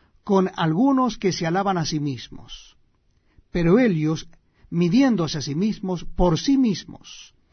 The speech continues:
y comparándose consigo mismos,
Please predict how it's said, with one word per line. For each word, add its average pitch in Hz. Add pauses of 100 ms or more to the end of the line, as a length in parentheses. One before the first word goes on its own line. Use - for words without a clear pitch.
(260)
y 202
comparándose 202
consigo 233
mismos, 160